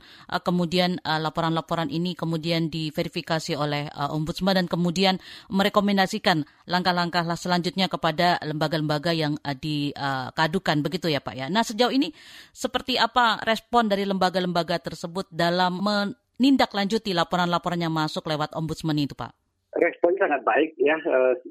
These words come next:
Speaker 2: secara umum saya katakan bahwa, eh, delapan puluh persen dari, eh, apa, kasus atau laporan masyarakat yang kita tangani ditindaklanjuti dan selesai, Mbak. Memang tidak, eh, apa, inilah bedanya ya.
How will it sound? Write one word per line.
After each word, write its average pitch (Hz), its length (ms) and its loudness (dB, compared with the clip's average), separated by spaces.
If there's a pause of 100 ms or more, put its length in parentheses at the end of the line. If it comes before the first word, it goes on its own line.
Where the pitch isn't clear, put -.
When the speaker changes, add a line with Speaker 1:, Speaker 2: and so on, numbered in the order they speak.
(280)
Speaker 2:
secara 143 240 4
umum 160 240 4
saya 143 240 4
katakan 139 480 2
bahwa, 135 320 4
eh, 135 320 4
delapan 139 240 4
puluh 139 160 2
persen 180 400 4
dari, 131 320 4
eh, 127 280 6 (600)
apa, 135 320 2 (460)
kasus 151 340 2 (300)
atau 143 160 0
laporan 139 340 2
masyarakat 139 400 2
yang 139 160 4
kita 135 220 2
tangani 127 420 2
ditindaklanjuti 123 840 0
dan 120 100 4
selesai, 117 400 0
Mbak. 90 180 -6 (520)
Memang 143 240 4
tidak, 127 400 0
eh, 127 180 4
apa, 131 460 2 (240)
inilah 151 320 2
bedanya 127 420 2
ya. 113 160 2